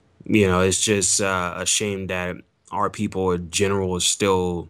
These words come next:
being treated like this. You know, you, you would think, uh, that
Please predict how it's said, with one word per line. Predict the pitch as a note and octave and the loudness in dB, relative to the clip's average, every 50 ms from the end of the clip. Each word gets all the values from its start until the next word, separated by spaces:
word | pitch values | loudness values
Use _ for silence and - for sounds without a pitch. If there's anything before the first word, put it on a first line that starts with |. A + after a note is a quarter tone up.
| _ _ - | _ _ -6
being | F2+ F#2+ F#2+ F2 | -4 -2 -2 -2
treated | E2+ - - G#2+ G2+ G#2 F2+ | -2 -2 -2 -2 -2 -2 -2
like | F2+ F2+ F2+ - | -4 -4 -6 -4
this. | F#2+ F2+ F2 F2 - | -4 -2 -2 -2 -4
You | G2+ G2 | -4 -2
know, | F#2+ F#2 F2+ | -2 0 0
you, | F2+ F#2+ G2 G2 - - | 0 0 0 -2 -2 0
you | G#2+ G#2+ | 2 4
would | G#2 G#2 G#2 | 4 4 4
think, | - G#2+ G#2 F#2 - - | 4 4 4 2 2 2
uh, | G#2+ G2 F#2+ F#2+ F#2 F2 - | 2 4 4 4 2 0 2
that | G2 F#2 F2+ F2 - | 2 2 2 2 -2